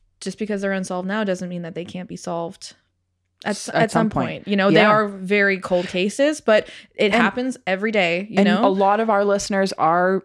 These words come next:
Speaker 2: local to London.
Speaker 1: Yeah, we have a lot of local listeners, i-, es-, in, and all in Southwestern Ontario. We have a
Speaker 2: Yeah.
Speaker 1: lot. So you
Speaker 2: M-,
Speaker 1: know,
Speaker 2: maybe you
Speaker 1: this,
Speaker 2: know something.
Speaker 1: this is close to home for a lot of us.
Speaker 2: Yeah.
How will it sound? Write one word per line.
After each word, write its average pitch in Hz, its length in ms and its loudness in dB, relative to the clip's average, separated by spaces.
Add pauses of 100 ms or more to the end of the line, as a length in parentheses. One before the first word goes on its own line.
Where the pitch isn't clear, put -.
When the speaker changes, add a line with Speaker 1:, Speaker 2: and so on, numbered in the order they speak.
Speaker 2:
local 165 840 0 (100)
to 156 220 0
London. 185 480 2
Speaker 1:
Yeah, 302 240 4
we 233 160 0
have 240 140 0
a 247 40 2
lot 226 280 2
of 233 100 -2
local 208 240 -2
listeners, 196 560 -4
i-, - 160 -6
es-, 196 300 0
in, 196 340 -4
and 196 220 0
all 208 220 0
in 208 100 0
Southwestern 202 520 0
Ontario. 214 460 0
We 185 140 -6
have 185 180 -4
a 175 60 2
Speaker 2:
Yeah. 214 100 4
Speaker 1:
lot. 233 380 2
So 208 360 2 (440)
you 302 60 0
Speaker 2:
M-, 285 40 4
Speaker 1:
know, 226 180 4
Speaker 2:
maybe 220 280 6
you 285 140 6
Speaker 1:
this, 330 60 4
Speaker 2:
know 370 140 4
something. 190 540 0
Speaker 1:
this 233 180 -2
is 262 140 -6
close 247 280 0
to 233 100 -4
home 185 480 -6
for 190 200 -4
a 180 80 0
lot 175 160 -2
of 175 80 -6
us. - 400 -8
Speaker 2:
Yeah. 226 200 2